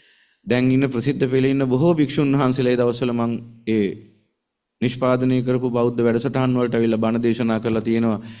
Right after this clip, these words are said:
එහි සාක්ෂිකරුවෙක් මෙතන ඉන්නවා. අදත් ප්‍රියන්ත හේන්පැල්ල මහත්මයා මගෙත් එක්ක එකට ඒ මාධ්‍ය ආයතන වල වැඩ කරපු කෙනෙක්.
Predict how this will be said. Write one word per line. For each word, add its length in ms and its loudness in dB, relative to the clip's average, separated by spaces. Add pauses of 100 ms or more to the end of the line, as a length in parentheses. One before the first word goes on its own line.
(120)
එහි 180 -4
සාක්ෂිකරුවෙක් 800 -2
මෙතන 300 -4
ඉන්නවා. 280 0
අදත් 320 -4
ප්‍රියන්ත 360 0
හේන්පැල්ල 460 -2
මහත්මයා 380 -4
මගෙත් 320 -4
එක්ක 160 -4 (440)
එකට 280 -2
ඒ 100 2
මාධ්‍ය 340 2
ආයතන 260 0
වල 120 0
වැඩ 180 -4
කරපු 280 -8
කෙනෙක්. 300 -8